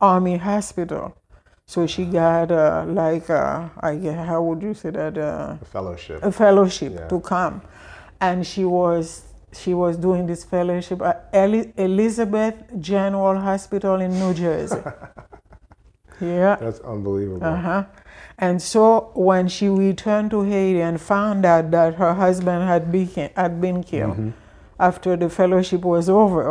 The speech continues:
Speaker 1: okay? So she returned that August. So from April until August, she didn't know. Nobody told her anything, okay? So she, uh, when she returns now in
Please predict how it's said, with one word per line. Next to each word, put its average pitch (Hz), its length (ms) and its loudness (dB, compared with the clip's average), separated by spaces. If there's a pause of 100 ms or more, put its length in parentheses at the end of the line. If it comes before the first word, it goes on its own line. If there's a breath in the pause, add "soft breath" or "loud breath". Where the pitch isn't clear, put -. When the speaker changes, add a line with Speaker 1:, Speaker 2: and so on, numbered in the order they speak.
Speaker 1:
okay? 214 320 -2 (340 soft breath)
So 175 160 -2
she 185 180 -4
returned 196 840 0
that 170 280 2
August. 202 720 4 (160)
So 185 180 -2
from 185 480 -2
April 208 760 4 (380 loud breath)
until 190 480 0
August, 202 400 6
she 208 100 2
didn't 190 360 4
know. 202 400 4 (200)
Nobody 208 440 4
told 208 380 4
her 196 140 6
anything, 185 680 -4
okay? 208 380 -4 (880 loud breath)
So 175 420 4
she, 214 720 -2
uh, 175 200 4
when 180 180 2
she 196 180 -4
returns 196 760 0
now 175 280 2
in 185 240 -4